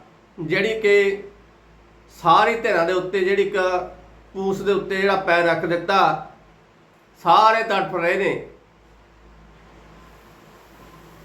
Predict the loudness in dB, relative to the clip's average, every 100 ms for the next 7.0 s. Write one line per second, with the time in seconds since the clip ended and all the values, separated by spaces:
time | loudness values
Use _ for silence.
0 | -20 -20 -20 -20 -20 -20 -20 -20 -20 -6
1 | -4 -2 0 0 2 2 2 2 0 0
2 | 0 0 0 0 -2 -4 -4 -2 0 0
3 | -2 -10 -20 -20 -20 -10 -2 0 0 0
4 | -2 -2 -2 0 0 -2 -4 -2 0 -2
5 | -2 -4 -4 -2 -2 0 0 0 2 2
6 | 2 2 0 0 -2 -2 2 2 0 -10